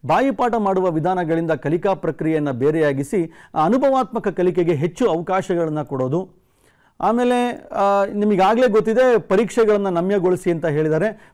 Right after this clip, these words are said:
ಪರೀಕ್ಷೆಗಳನ್ನ ನಮ್ಯಗೊಳಿಸೋದ್ರಿಂದನೇ ಈಗಾಗಲೇ ನಮಗೆ, ಆ, ಫಾರ್ಮೇಟಿವ್ ಅಸೆಸ್ಮೆಂಟ್‌ಗಳು, ಕಲಿಕೆಗಾಗಿ ಮೌಲ್ಯಮಾಪನ ಎಂಬತಕ್ಕಂತಹ ಅದು ಬಂದಿದೆ.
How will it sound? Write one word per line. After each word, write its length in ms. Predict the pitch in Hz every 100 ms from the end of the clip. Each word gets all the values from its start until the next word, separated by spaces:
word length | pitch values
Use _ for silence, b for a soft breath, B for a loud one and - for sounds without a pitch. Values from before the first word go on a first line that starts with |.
| -
ಪರೀಕ್ಷೆಗಳನ್ನ 500 | 202 202 254 233 220
ನಮ್ಯಗೊಳಿಸೋದ್ರಿಂದನೇ 1300 | 196 202 208 202 - 196 175 180 196 254 202 - _
ಈಗಾಗಲೇ 400 | 180 175 175 202
ನಮಗೆ, 600 | 185 175 180 175 143 - -
ಆ, 320 | 160 156 147
ಫಾರ್ಮೇಟಿವ್ 580 | 139 151 160 202 202 208
ಅಸೆಸ್ಮೆಂಟ್‌ಗಳು, 640 | 175 185 - 165 151 147
ಕಲಿಕೆಗಾಗಿ 640 | 143 156 196 202 180 170 170
ಮೌಲ್ಯಮಾಪನ 640 | 160 156 156 147 131 143 143
ಎಂಬತಕ್ಕಂತಹ 680 | 139 127 135 139 131 120 135
ಅದು 140 | 123
ಬಂದಿದೆ. 580 | 123 127 127 147 147 -